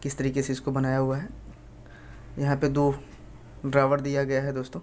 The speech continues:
नीचे की साइड में, और ऊपर की साइड में यहाँ पे एक डोर है बड़ा सा,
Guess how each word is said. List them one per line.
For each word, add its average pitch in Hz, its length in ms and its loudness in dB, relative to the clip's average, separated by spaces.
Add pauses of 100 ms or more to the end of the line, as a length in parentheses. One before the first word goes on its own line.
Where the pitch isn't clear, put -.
(140)
नीचे 131 220 -2
की 131 80 -8
साइड 127 220 0
में, 147 100 -4
और 139 160 0
ऊपर 131 220 0
की 131 60 -6
साइड 131 200 4
में 156 160 -2 (1200)
यहाँ 139 160 2
पे 139 200 6
एक 139 160 2 (540)
डोर 143 280 6
है 156 140 4 (280)
बड़ा 131 220 6
सा, 151 200 -4